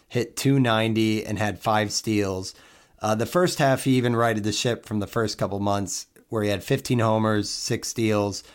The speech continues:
a two sixty-five average. So really the biggest difference here is five more homers and, uh, twenty-five points on batting average.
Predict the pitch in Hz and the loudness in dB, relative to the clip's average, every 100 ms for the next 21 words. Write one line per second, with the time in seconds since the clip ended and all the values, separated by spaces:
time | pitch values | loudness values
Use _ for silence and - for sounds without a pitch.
0 | - _ - 107 - 123 - 110 - 101 | -20 _ -8 -4 0 0 0 -2 -4 -6
1 | - 104 98 98 92 92 92 - 110 101 | 0 0 2 0 -2 -2 -6 -4 -2 -2
2 | 101 151 147 117 120 113 110 107 - 107 | 2 2 2 2 0 -2 -2 -4 -2 -2
3 | 101 107 104 98 87 - - _ _ - | -2 0 0 0 -6 -14 -20 _ _ -2
4 | 120 127 131 135 120 110 107 107 104 - | 0 2 2 2 2 2 2 0 -2 -8
5 | - _ _ - 113 110 104 101 101 95 | -16 _ _ -4 0 2 2 0 -2 -6
6 | - - 104 101 92 - 120 131 139 131 | -8 -4 -2 -2 -4 -6 0 2 2 0
7 | 110 110 - 117 110 92 - - 107 107 | 0 0 -2 -2 -2 -4 -8 -6 -2 -2
8 | 101 101 98 95 92 82 78 - - | 0 0 0 -4 -6 -10 -12 -14 -16